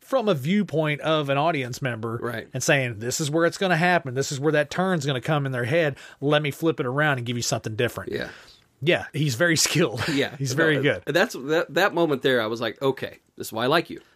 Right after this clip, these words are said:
Speaker 2: And I, you know, <laughs> like, this is one of the many reasons why I like you. But just overall, man, the cinematography, man, was great. And just even the way he would, like, do, do his shots and stuff. And I've always enjoyed the way he, he tells stories through film. Like,
Speaker 1: Right.
Speaker 2: he's very intentional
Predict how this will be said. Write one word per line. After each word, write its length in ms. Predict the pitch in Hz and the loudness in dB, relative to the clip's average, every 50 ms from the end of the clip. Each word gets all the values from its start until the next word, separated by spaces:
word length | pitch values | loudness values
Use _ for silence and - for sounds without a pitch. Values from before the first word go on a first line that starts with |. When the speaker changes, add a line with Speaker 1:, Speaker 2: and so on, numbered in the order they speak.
| - | -2
Speaker 2:
And 180 | - 175 - - | -2 0 2 4
I, 160 | 180 123 147 165 - | 4 4 4 2 2
you 100 | 139 - | 2 4
know, 220 | 170 147 139 - - | 4 4 2 2 2
<laughs> 40 | |
like, 240 | 170 147 - 160 - - | 2 0 0 -2 -4 -10
this 120 | 135 - - | -10 -10 -10
is 40 | 120 | -6
one 200 | 165 147 147 - | -2 0 2 2
of 60 | 165 | 2
the 80 | 156 151 | 2 4
many 160 | 160 165 160 | 4 4 4
reasons 280 | 143 156 151 135 131 131 | 4 2 2 2 0 -2
why 100 | 123 120 | 0 0
I 20 | |
like 240 | 113 107 - - - | -2 -2 -6 -10 -14
you. 80 | - - - - - - - - - | -18 -20 -18 -20 -20 -20 -18 -6 0
But 280 | 139 139 135 - - 143 | 2 2 2 2 -2 -6
just 200 | 160 202 - - | -6 -6 -4 0
overall, 400 | - 190 185 156 143 139 143 143 | 2 2 4 6 4 4 6 6
man, 220 | 143 143 143 135 | 6 4 4 4
the 80 | 123 120 | 2 -2
cinematography, 840 | - - 170 180 160 139 - 151 131 131 123 123 127 - 135 117 | 0 2 2 2 2 0 2 2 2 2 2 0 -2 -2 0 0
man, 380 | 113 110 110 110 110 110 110 - _ _ | 2 2 0 0 0 -2 -4 -8 _ _
was 220 | - 107 113 107 | -10 -8 -8 -6
great. 580 | 110 117 127 123 123 117 120 117 - - - - - _ _ - | -2 2 4 4 4 4 2 -2 -6 -14 -14 -16 -20 _ _ -4
And 480 | - 127 127 127 123 123 120 120 117 - - 120 | 0 2 2 4 4 4 4 2 0 -2 -4 -6
just 200 | - 147 143 190 | -6 -6 -4 -2
even 140 | 202 180 | 2 2
the 60 | 156 143 | 2 4
way 180 | 143 143 139 | 4 4 4
he 100 | 135 151 | 4 2
would, 140 | 131 127 113 | 2 2 2
like, 260 | 117 117 107 - 120 | 2 2 2 0 -2
do, 260 | 120 135 135 127 120 | 0 0 2 2 0
do 280 | 98 - 107 123 139 135 | -2 -4 -6 -2 0 2
his 160 | 131 135 113 | 2 2 0
shots 380 | - - 110 92 85 - - 92 | 0 -2 -4 -6 -6 -8 -10 -12
and 80 | 90 | -10
stuff. 180 | - - 104 120 | -8 -8 -4 0
And 100 | 170 180 | 2 2
I've 140 | 190 185 156 | 2 2 2
always 340 | - 147 147 131 123 120 113 | 2 2 4 4 2 2 0
enjoyed 360 | 113 107 110 110 110 107 98 | -2 -2 0 0 -2 0 -2
the 80 | 101 | -2
way 160 | 101 110 104 101 | -4 -4 -4 -6
he, 320 | 104 107 110 101 101 _ _ _ - - - _ _ | -6 -6 -8 -8 -8 _ _ _ -20 -20 -20 _ _
he 120 | - 135 123 | -6 -6 -4
tells 320 | - 165 156 147 143 - | 2 4 4 4 4 0
stories 360 | - - 120 113 110 110 110 | 2 2 4 6 6 4 2
through 140 | - 123 107 | 0 -2 -2
film. 380 | - - 110 80 64 65 107 - - | 0 -2 -6 -6 -6 -10 -16 -12 -8
Like, 100 | - 110 | -4 0
Speaker 1:
Right. 80 | 147 127 | 0 0
Speaker 2:
he's 120 | 123 117 | 0 2
very 200 | 123 139 151 160 | 2 4 4 4
intentional 640 | 156 135 - - 127 110 - - 110 107 107 104 - | 2 0 0 0 0 0 0 -4 -4 -4 -4 -4 -6